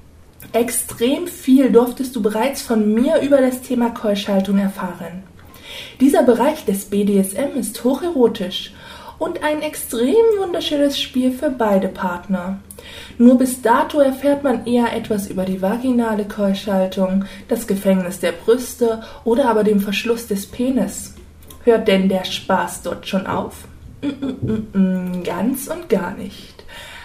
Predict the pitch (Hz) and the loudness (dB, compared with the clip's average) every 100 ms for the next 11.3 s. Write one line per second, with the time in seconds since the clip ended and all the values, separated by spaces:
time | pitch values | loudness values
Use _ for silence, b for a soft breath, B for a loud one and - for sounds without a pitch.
0 | B 202 247 - - 285 285 277 262 240 | B 2 2 0 -2 0 0 -2 -6 -4
1 | 233 - - 202 190 208 349 392 370 - | -2 -2 -6 -4 -4 -2 -4 -4 -6 -4
2 | 277 285 269 254 - 220 214 233 208 220 | -4 -2 -2 -4 -4 0 2 2 2 2
3 | 220 208 190 185 208 277 302 - - 285 | 2 4 4 2 0 0 -2 -6 0 2
4 | 208 - 196 - 208 185 180 180 196 - | 2 0 -4 0 0 0 -2 -4 -6 -6
5 | - - 185 190 285 - - - - - | -18 -14 -6 -4 -4 -6 -20 -20 -20 -6
6 | 202 240 254 233 220 - 185 214 233 208 | 4 6 6 2 -6 -4 2 2 2 -4
7 | - 196 180 175 - - B B B 196 | 0 2 2 0 -6 -18 B B B 6
8 | 185 185 196 202 233 233 202 - 202 185 | 6 4 0 0 0 -2 -2 0 2 2
9 | 196 185 - 190 190 190 175 180 180 196 | 2 0 2 0 0 0 -2 0 0 4
10 | 202 208 196 - 202 175 - 185 165 - | 4 2 -2 -2 0 0 -2 -4 -4 -6
11 | 175 170 | -8 -10